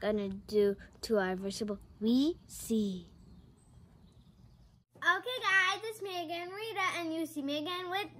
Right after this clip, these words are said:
my dinner. Lettuce, cucumbers from my garden, uh, bean salad, and some chicken nuggets and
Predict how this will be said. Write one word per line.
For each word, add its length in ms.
my 220
dinner. 1120
Lettuce, 680
cucumbers 720
from 220
my 160
garden, 460
uh, 300
bean 320
salad, 640
and 680
some 840
chicken 280
nuggets 640
and 260